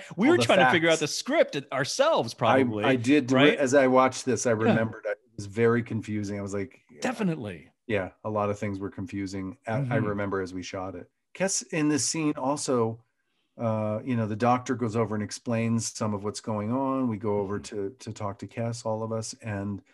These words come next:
Speaker 2: and she says that doesn't explain her jumping around. Like,
Speaker 1: Yeah.
Speaker 2: the jumps don't
Speaker 1: Yeah.
Speaker 2: make sense to her. So she's
Speaker 1: Yeah.
Speaker 2: kinda tracking these jumps
Speaker 1: Mm-hmm.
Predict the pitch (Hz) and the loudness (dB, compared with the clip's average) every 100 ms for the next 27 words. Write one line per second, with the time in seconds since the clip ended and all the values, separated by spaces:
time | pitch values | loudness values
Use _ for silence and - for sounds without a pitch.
0 | - 120 131 123 - 127 117 117 131 123 | -10 -6 -4 -4 2 2 2 0 -2 -2
1 | 120 127 127 120 - - 113 110 107 107 | -4 -4 -6 -10 -10 -8 -4 -4 -4 -6
2 | 107 104 _ _ _ _ _ 127 113 113 | -6 -8 _ _ _ _ _ -4 0 0
3 | 110 - 113 101 117 117 120 113 110 110 | -2 -8 -14 -4 0 0 0 0 0 -2
4 | - _ 117 139 226 - 85 104 113 104 | -6 _ -4 -2 -2 -4 -6 -4 -4 -4
5 | 92 - 190 107 - - - 113 104 98 | -6 -4 -6 -6 -10 -16 -8 -4 -4 -6
6 | - 107 - - 87 80 - 101 - 92 | -8 -8 -10 -14 -14 -14 -14 -12 -8 -8
7 | 85 - 190 147 - 147 139 139 113 107 | -8 2 4 4 2 2 2 2 2 2
8 | 95 98 107 107 101 - - _ _ 101 | -4 -4 0 0 -2 -8 -16 _ _ -14
9 | 101 | -12